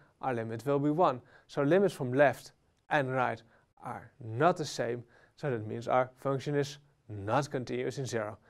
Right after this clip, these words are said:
Well, you can see it, of course, because you have to jump. And then, finally, the notions of continuous fr-, from the left and from the right. A function is said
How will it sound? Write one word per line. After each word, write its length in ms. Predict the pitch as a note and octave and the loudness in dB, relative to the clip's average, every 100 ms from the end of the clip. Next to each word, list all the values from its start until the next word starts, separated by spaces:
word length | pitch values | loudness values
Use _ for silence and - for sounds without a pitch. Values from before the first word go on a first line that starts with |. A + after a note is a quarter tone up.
| - _ - | -20 _ -8
Well, 120 | - | -6
you 60 | - | -4
can 140 | A#2 | -6
see 140 | - | -2
it, 80 | C3 | -2
of 120 | A#2+ | -4
course, 220 | - - - | -6 -6 -6
because 240 | A2 G#2+ | -10 -6
you 60 | A#2+ | -6
have 100 | A2 | -6
to 80 | A#2 | -8
jump. 400 | G2+ C3+ A2+ - _ _ _ _ _ _ - - - _ _ _ - | -2 -2 -2 -12 _ _ _ _ _ _ -20 -20 -20 _ _ _ 0
And 200 | F#3 D#3+ | 4 4
then, 120 | A2 - _ _ _ _ | 2 -6 _ _ _ _
finally, 460 | - F#3+ G3 F3+ F3 | -2 2 4 4 0
the 120 | C#3+ | 0
notions 380 | A2+ - A2+ A#2+ | -2 -4 -4 0
of 180 | D#3 - _ _ - | 0 0 _ _ -8
continuous 340 | C#3 C#3+ C#3+ | -2 0 0
fr-, 200 | - D#3 D3 - _ | 0 -2 -2 -6 _
from 220 | - D3 | -8 -2
the 80 | C#3+ | 4
left 220 | D#3 C#3 | 6 6
and 100 | B2 | 2
from 120 | C3 | -6
the 80 | C3 | -4
right. 440 | D3 F3 F3 F3 - _ - - - - | 2 6 6 4 -2 _ -20 -20 -20 -14
A 100 | C#3+ | -8
function 420 | - D#3 - C3 | -2 -2 -2 -6
is 160 | - B2+ | -6 -4
said 380 | - B2+ A2+ | 2 4 2